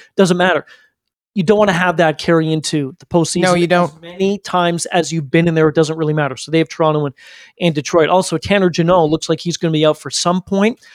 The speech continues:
Speaker 1: of that first round playoff series. So the Lightning injuries are not good. John Cooper said it is, quote, "worrisome."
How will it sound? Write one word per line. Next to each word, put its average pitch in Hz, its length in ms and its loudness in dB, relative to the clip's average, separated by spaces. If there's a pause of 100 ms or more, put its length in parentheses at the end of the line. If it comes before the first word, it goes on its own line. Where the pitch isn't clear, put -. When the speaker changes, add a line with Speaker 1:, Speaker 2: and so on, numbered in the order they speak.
(280)
Speaker 1:
of 175 120 0
that 180 180 4
first 190 280 0
round 185 220 2
playoff 185 340 0
series. 196 400 -2
So 165 140 0
the 147 100 -2
Lightning 160 360 0
injuries 202 580 0 (380)
are 160 80 -2
not 175 200 0
good. 180 140 2
John 165 240 2
Cooper 180 280 0
said 175 280 2
it 175 160 -2
is, 165 160 2
quote, 160 360 -2
"worrisome." 208 580 0